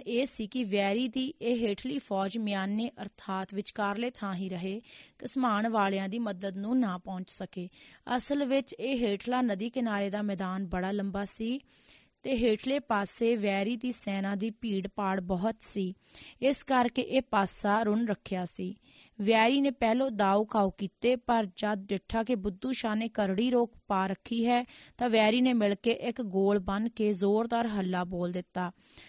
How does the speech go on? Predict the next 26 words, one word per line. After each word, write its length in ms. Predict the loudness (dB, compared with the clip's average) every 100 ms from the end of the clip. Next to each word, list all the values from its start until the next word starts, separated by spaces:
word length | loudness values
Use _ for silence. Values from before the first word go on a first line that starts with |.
| -6
ਪਹਿਲਾਂ 320 | 0 2 2 0
ਤਾਂ 140 | -2
ਪੀਰ 320 | 0 0 2
ਦੇ 120 | 2
ਚਾਰੇ 340 | 2 4 4 2
ਪੁੱਤਰ 400 | -2 -6 -2 -2
ਬੜੀ 300 | 0 2 2
ਸਿਆਣਪ 420 | 0 -2 0 0
ਨਾਲ 360 | 0 0 0 0
ਰੋਕਵੇਂ 440 | 0 0 -2 -6
ਢੰਗ 280 | -2 -2 0
ਪਰ 220 | -2 -2
ਦਨਾਈ 420 | -2 0 0 2
ਨਾਲ 340 | 2 0 -2 -4 _ _ _
ਠੱਲ 220 | 0 2
ਰਹੇ 240 | 4 4 2
ਸਨ, 360 | 0 -4 -4 -8 _ -20 -2
ਪਰ 120 | 2 4
ਜਦ 260 | 4 2
ਡਾਢੇ 400 | 0 0 2 0
ਜ਼ੋਰ 280 | 2 2 4
ਦਾ 100 | 0
ਹੱਲਾ 340 | 0 0 0 -2
ਆ 180 | 0 0
ਪਿਆ, 320 | 0 0 0 -2 -4
ਤਾਂ 320 | -4 -2 -4